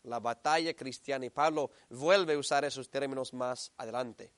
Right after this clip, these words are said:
Parte dos. Oración y consejos para hombres y mujeres. En versos uno a cuatro, oración intercesaria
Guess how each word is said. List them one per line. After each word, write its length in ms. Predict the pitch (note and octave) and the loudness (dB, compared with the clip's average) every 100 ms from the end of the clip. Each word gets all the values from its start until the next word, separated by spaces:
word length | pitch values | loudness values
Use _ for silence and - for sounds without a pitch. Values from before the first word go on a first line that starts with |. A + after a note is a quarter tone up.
| _ _ _ _ - | _ _ _ _ 2
Parte 320 | F#3+ F#3 F#3 | 2 4 4
dos. 460 | G3+ - - - _ _ _ _ _ _ _ _ - - - - | 4 2 -6 -12 _ _ _ _ _ _ _ _ -18 -18 -18 0
Oración 960 | F3 E3 C#3+ A#3+ B3 C4+ C#4 C4+ A#3 | 4 4 4 4 6 6 6 0 -6
y 140 | - F#3 | -4 -4
consejos 760 | E3+ D3+ - A#3+ C4 A#3+ A#3 | 0 0 2 2 2 2 2
para 200 | F3+ D#3+ | 4 4
hombres 600 | F3+ B3 C4 B3 A#3+ - - | 4 2 2 2 0 -2 -10
y 380 | F#3+ G#3 G#3+ _ _ | -10 -10 -12 _ _
mujeres. 840 | E3+ F3 F#3 G3 C#3+ - - - _ - - - _ | -6 -2 2 2 2 0 -10 -12 _ -20 -20 -20 _
En 180 | D3+ D3 | -6 0
versos 440 | F#3+ B3+ A3 A3+ - | 4 4 6 4 4
uno 200 | A3+ A#3 | 4 4
a 60 | |
cuatro, 400 | - F#3+ E3+ G3 E3+ | 4 6 6 4 0
oración 640 | F3+ D#3 - A3 B3 B3 | 2 2 0 2 2 2
intercesaria 1120 | G#3+ C4 A3+ F3+ - D#3 - A#3+ B3+ C4+ C#4 | 0 -4 -4 -4 -2 -2 2 2 2 0 0